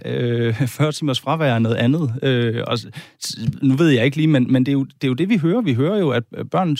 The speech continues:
spiller, og unge spiller, og sådan noget, så derfor er der måske en ekstra grund til, at vi er særligt opmærksomme og særligt, øh, særligt interesseret i at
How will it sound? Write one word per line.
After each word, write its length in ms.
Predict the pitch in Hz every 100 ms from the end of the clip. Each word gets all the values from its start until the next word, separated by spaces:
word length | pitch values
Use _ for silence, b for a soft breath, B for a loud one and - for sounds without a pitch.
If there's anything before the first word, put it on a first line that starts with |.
| -
spiller, 360 | 120 - 202 247
og 360 | 123 110 95
unge 240 | 135 196 240
spiller, 360 | - 151 165
og 380 | 165 117 113 107
sådan 100 | -
noget, 160 | 123 120
så 100 | 117
derfor 300 | 143 147 156
er 80 |
der 180 | 127 117 107 b b b
måske 200 | 135 -
en 120 | 185 160
ekstra 400 | 185 - 175 127 - _ _ _ _ -
grund 220 | 202 170
til, 200 | 165 160
at 140 | 147
vi 160 | 135 131
er 60 |
særligt 560 | 123 - - 175 214 208
opmærksomme 720 | 143 143 135 147 - 131 120
og 100 | 117
særligt, 800 | - - 175 170 190 190 - - -
øh, 800 | 135 127 120 113 110 117 113 107
særligt 580 | - - 139 170 170 -
interesseret 680 | 135 139 - 127 170 147 131
i 160 | 127 113
at 140 | 120